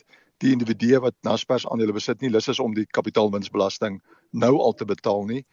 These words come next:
Ek sien Naspers sê, ag, liewer Prosus sê, "Nee, maar dis nie 'n probleem nie, dis, dit bring maar net die belasting vorentoe, want ergens gaan jy dit tog betaal." En dit is waar, maar mense hou nie daarvan om, om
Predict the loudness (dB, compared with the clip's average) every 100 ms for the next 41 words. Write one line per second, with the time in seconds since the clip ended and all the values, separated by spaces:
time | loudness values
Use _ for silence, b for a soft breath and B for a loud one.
0 | b b -14 -6 -2 0 -2 -2 -4 -2
1 | -2 -2 -2 -6 -6 -6 -6 0 0 0
2 | -2 0 0 0 B B B B -12 -6
3 | 0 2 2 0 0 -2 -2 2 4 4
4 | 2 -2 -8 -6 -6 2 2 4 2 0
5 | 0 0 0 -4 0 2 2 0 -2 0
6 | 2 2 0 -4 b b -4 0 4 6
7 | 6 4 0 0 -4 0 2 2 0 b
8 | b -4 0 0 0 -4 0 0 2 0
9 | -2 -6 _ _ _ -2 0 0 0 0
10 | 2 2 2 -2 -6 -6 -6 -6 -8